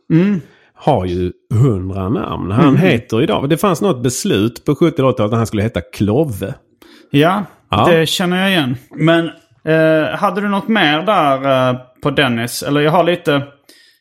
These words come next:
Speaker 1: associationer kring det.
Speaker 2: Ja, men kör du.
Speaker 1: Ehm, jag tänker på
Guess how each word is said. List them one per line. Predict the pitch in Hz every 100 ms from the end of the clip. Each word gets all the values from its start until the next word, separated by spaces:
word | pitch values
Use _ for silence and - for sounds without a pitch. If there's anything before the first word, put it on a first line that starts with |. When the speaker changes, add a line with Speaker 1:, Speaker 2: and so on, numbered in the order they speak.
| _ -
Speaker 1:
associationer | 135 143 160 139 208 131 120 139 156
kring | 156 110
det. | 80 - _ _ _ _ _ _ - _
Speaker 2:
Ja, | -
men | 208 180
kör | - 180
du. | 175 -
Speaker 1:
Ehm, | 131 127 123 123 120 123 123 - _
jag | 156 151
tänker | 185 156 -
på | 127 - 151 143